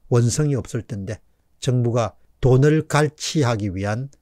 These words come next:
함정단속이라는 생각이 강하게 듭니다. 정부가 국민의 재산을 지켜주는 것이 아니라 갈취하기에 혈안이 되어 있습니다. 정말 실망스러운 정부입니다.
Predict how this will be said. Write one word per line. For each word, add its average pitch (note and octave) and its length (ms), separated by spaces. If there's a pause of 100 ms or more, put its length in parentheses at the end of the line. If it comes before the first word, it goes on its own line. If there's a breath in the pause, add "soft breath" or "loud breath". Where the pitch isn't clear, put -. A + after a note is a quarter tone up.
(100)
함정단속이라는 C#3 1300
생각이 G2+ 640 (240)
강하게 A#2 680
듭니다. G2+ 400 (320)
정부가 A#2 540 (260)
국민의 B2+ 600
재산을 C3+ 580 (220)
지켜주는 A#2+ 580
것이 F#2+ 220
아니라 G#2+ 300 (420)
갈취하기에 C3 840 (240)
혈안이 D#3+ 540
되어 A#2 200
있습니다. G#2 600 (220)
정말 C#3 480 (200)
실망스러운 C#3+ 840
정부입니다. G2+ 880